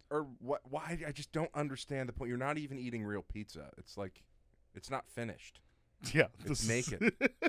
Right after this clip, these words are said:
Speaker 2: <laughs>
Speaker 1: Unless there's some crazy cheese on there that
Speaker 2: Right.
Speaker 1: not normally on pizza. But, like, we got Pizza Hut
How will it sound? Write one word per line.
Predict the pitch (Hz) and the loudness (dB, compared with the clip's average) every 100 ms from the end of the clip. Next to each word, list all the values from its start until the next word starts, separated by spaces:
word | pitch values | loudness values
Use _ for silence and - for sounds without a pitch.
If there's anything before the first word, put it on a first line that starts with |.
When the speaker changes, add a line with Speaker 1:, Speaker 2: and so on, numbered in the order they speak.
| - 330 | 0 -2
Speaker 2:
<laughs> | - 370 - - - | 0 -2 -2 -8 -6
Speaker 1:
Unless | 117 139 - | 0 0 0
there's | 185 - | -2 -2
some | 156 120 | -2 -4
crazy | - 120 117 117 120 110 110 | -6 -6 -4 -2 -4 -4 -8
cheese | - 110 107 95 | -6 -4 -2 -2
on | 92 87 | -4 -4
there | 85 85 82 82 - - - - - - - | -8 -8 -10 -14 -16 -20 -20 -20 -20 -20 -10
that | - 104 | -2 2
Speaker 2:
Right. | 101 | 2
Speaker 1:
not | 104 | 0
normally | 98 95 98 98 | -2 -2 -2 -2
on | 98 98 | -2 -2
pizza. | 95 107 98 107 101 107 - _ - _ _ _ _ _ _ _ _ _ _ - _ | -2 -4 -4 -4 -4 -4 -10 _ -20 _ _ _ _ _ _ _ _ _ _ -20 _
But, | 104 98 | -2 -2
like, | 101 - | -4 -6
we | 110 | -6
got | 170 180 - | -6 -6 -4
Pizza | 135 - 147 | -6 -6 -4
Hut | 143 143 | -2 -2